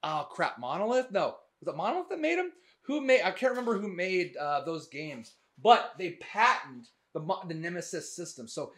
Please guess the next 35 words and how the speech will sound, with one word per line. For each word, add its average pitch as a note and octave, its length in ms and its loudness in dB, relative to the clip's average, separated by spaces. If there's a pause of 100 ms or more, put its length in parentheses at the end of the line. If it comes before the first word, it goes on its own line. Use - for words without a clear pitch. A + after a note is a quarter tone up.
(140)
it D#3+ 240 -4
hasn't G#3 340 6
been A3 140 4
in G3 120 -6
any F3+ 220 -2
other D3 140 -4
game. A#2+ 380 -8 (1000)
But - 480 8 (680)
the D3+ 60 -10
way F#3+ 220 6
they're C4 160 4
describing G3+ 640 0
these D#3+ 200 -6
five F3+ 380 2
different - 300 -4
factions F#3 460 4
and D#3 100 -10
how, D#3+ 220 0
like, D3+ 200 -2 (340)
what F3+ 300 4
you G3 120 -6
do F3+ 240 -4
for G#3 160 -6
them E3 260 0
either F3+ 180 -2
triggers F#3 500 -2
if - 60 -16
they B2 120 -2
hate G3+ 320 0
you, C#4 240 0 (540)
if D3 60 -18
they D3 60 -10
wanna - 160 -10
help A#3 360 2
you, B3+ 280 -4